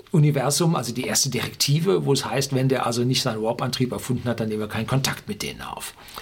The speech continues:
Also irgend so ein Ding vielleicht, was man mit uns keinen Kontakt aufnimmt, weil wir einfach so, weil wir die Yanomami-Indianer des Universums sind, ne, die man nicht stören sollte.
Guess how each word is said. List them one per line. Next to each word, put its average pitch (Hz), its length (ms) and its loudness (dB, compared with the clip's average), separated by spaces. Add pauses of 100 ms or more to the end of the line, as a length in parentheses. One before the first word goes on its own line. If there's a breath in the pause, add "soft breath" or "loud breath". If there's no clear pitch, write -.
(160 loud breath)
Also 117 180 2
irgend 175 200 6
so 143 80 4
ein 135 100 2
Ding 175 180 2
vielleicht, - 600 -2
was 165 260 -6
man 135 80 0
mit 139 180 4
uns 156 400 4
keinen 139 220 -2
Kontakt 135 380 -2
aufnimmt, 156 360 0
weil 117 200 0
wir 131 240 2
einfach 127 240 -6
so, 123 240 0 (340 loud breath)
weil 123 180 0
wir 139 120 4
die 143 300 2
Yanomami-Indianer 127 1300 0
des 120 160 0
Universums 135 680 0
sind, - 280 -10
ne, 131 140 -2
die 143 140 0
man 104 160 -6
nicht - 220 -4
stören - 460 -4
sollte. - 460 -4